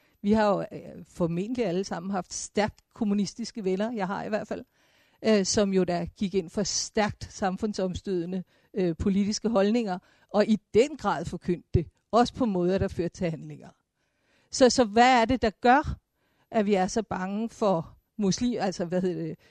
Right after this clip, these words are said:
de ekstremistiske sharia-forkyndere, når vi ikke var lige så bange for, øh, Blekingegadebandens bag-, bagland der? Og den anden, øh, sondring,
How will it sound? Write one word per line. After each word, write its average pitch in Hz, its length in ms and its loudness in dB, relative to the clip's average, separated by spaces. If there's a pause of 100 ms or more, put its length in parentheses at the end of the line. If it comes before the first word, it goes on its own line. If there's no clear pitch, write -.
(280)
de 196 120 -2
ekstremistiske 226 880 0
sharia-forkyndere, 220 960 0
når 202 100 -4
vi 190 120 -4
ikke 196 120 -4
var 208 160 2
lige 196 160 -2
så 220 140 0
bange 170 400 -2
for, 180 280 -2 (280)
øh, 175 200 0
Blekingegadebandens 180 1120 -2
bag-, 170 300 -8 (540)
bagland 170 460 0
der? - 100 -4 (4000)
Og 233 160 2
den 240 100 2
anden, 285 400 0 (680)
øh, 170 320 -2 (480)
sondring, 240 760 0